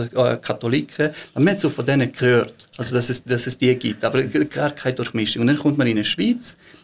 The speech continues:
in ein christliches Land, in Wattwil, in Toggenburg. Und dann ist es so, äh, wie wächst man dort auf? Ich han, ähm, dann bin ich in der sechsten Klasse gsi. Wir gehen, äh, auf Einsiedeln,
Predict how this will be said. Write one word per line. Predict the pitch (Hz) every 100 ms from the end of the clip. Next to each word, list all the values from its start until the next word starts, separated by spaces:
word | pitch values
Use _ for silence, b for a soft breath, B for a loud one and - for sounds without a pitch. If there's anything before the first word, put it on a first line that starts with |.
| _
in | 123
ein | 113 - _
christliches | - 117 107 165 175 -
Land, | 180 196
in | - 127
Wattwil, | 120 - 143 170 170
in | 127
Toggenburg. | - 131 - 156 175 - B B B -
Und | 131 131 - _
dann | - 147
ist | 143 135
es | 131
so, | 127 127 B B _
äh, | 131 123 - _
wie | 147 147
wächst | 135 -
man | 131
dort | 120 113 -
auf? | 117 120 - _
Ich | - 135
han, | 156 151 -
ähm, | 131 127 127 - - _ _ _ - -
dann | 175 180
bin | - 147 135
ich | 127
in | -
der | 127
sechsten | 113 - -
Klasse | - 147 185 -
gsi. | - -
Wir | 135 127
gehen, | 143 156 156 -
äh, | 135 127 -
auf | 127 - -
Einsiedeln, | 131 165 147 139 143 190